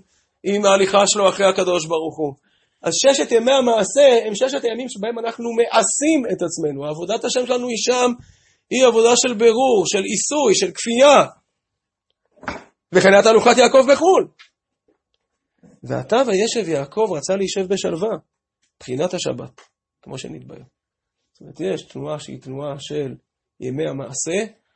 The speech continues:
שבהם אדם כאילו איכשהו שולח את הכוחות שלו החוצה, ונמצא בתוך עולם שלם של קונפליקטים, אבל יש בתוכנו גם מקום שמסוגל לעזוב את כל המקום הזה, ולבקש להתייחד עם הקדוש ברוך הוא בלי מלחמות, בלי מחלוקות.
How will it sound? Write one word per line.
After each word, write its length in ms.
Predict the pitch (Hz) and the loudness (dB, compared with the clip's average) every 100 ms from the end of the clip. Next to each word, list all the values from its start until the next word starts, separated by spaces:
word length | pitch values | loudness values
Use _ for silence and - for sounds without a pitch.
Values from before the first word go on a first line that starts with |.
| _ | _
שבהם 380 | - 117 123 147 | -16 -8 -4 -4
אדם 280 | 131 143 135 | -6 -8 -10
כאילו 400 | 131 123 120 117 | -12 -12 -12 -14
איכשהו 320 | 147 123 127 | -14 -14 -14
שולח 320 | - 135 147 | -12 -12 -14
את 60 | 131 | -16
הכוחות 300 | - - 127 | -20 -18 -14
שלו 160 | 127 | -14
החוצה, 380 | 123 165 185 - 185 139 | -16 -16 -12 -8 -8 -8
ונמצא 400 | 151 147 135 147 | -12 -12 -12 -12
בתוך 300 | 139 147 147 | -12 -16 -14
עולם 200 | 139 139 | -14 -12
שלם 200 | 143 139 | -14 -16
של 120 | 139 | -18
קונפליקטים, 640 | 143 135 160 175 - 214 214 _ _ _ _ _ - | -20 -18 -16 -16 -12 -12 -12 _ _ _ _ _ -12
אבל 160 | 131 | -8
יש 80 | 175 | -8
בתוכנו 400 | 185 151 180 170 | -8 -8 -8 -8
גם 160 | 151 170 | -8 -10
מקום 220 | 156 180 | -10 -12
שמסוגל 400 | 175 151 156 165 | -12 -14 -14 -10
לעזוב 500 | 175 165 156 185 202 | -8 -8 -8 -6 -6
את 100 | 180 | -6
כל 160 | - 170 | -10 -10
המקום 360 | 160 156 170 180 | -10 -10 -12 -12
הזה, 160 | 175 | -10
ולבקש 480 | 202 190 185 - - | -10 -12 -14 -16 -16
להתייחד 320 | 196 190 208 | -12 -12 -10
עם 120 | 185 | -10
הקדוש 320 | 180 180 190 190 | -10 -10 -10 -8
ברוך 200 | 190 190 | -8 -8
הוא 120 | 190 | -10
בלי 120 | 208 | -10
מלחמות, 480 | 220 202 190 180 160 | -10 -10 -6 -8 -8
בלי 160 | 190 | -10
מחלוקות. 520 | 233 233 214 208 185 | -8 -8 -10 -12 -14